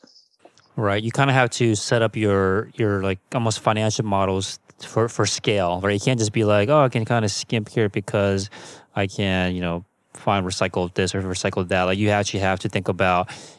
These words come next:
if you're running this as a business that was maybe ten times the size, like, are these, like, numbers that you would actually care about? So I think that's an important point about how you have to take it seriously. You know, even if you're just starting out and you're bringing in nothing, like, you take it seriously from the start,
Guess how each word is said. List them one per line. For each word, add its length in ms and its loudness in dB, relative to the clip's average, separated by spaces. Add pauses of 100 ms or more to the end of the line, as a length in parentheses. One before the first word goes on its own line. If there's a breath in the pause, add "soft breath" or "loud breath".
(160)
if 220 0
you're 120 6
running 320 2
this 180 2
as 140 2
a 60 -4
business 540 0
that 140 0
was 240 0
maybe 160 -2
ten 220 -4
times 260 -2
the 60 -2
size, 540 -2
like, 260 -2 (400 loud breath)
are 160 0
these, 440 -6
like, 340 -4 (220)
numbers 480 -4
that 200 0
you 120 -4
would 80 0
actually 200 -6
care 160 -2
about? 300 -2
So 100 -4
I 60 0
think 140 -6
that's 160 -4
an 40 -6
important 320 -4
point 280 -2
about 220 -4
how 360 0 (440 loud breath)
you 100 0
have 100 2
to 40 -6
take 100 0
it 40 0
seriously. 380 4
You 100 -4
know, 140 2
even 220 2
if 80 0
you're 100 2
just 140 0
starting 320 4
out 180 2
and 140 0
you're 100 0
bringing 300 0
in 100 -2
nothing, 480 0
like, 220 -2
you 100 0
take 180 -2
it 60 0
seriously 320 0
from 140 -6
the 80 -2
start, 420 2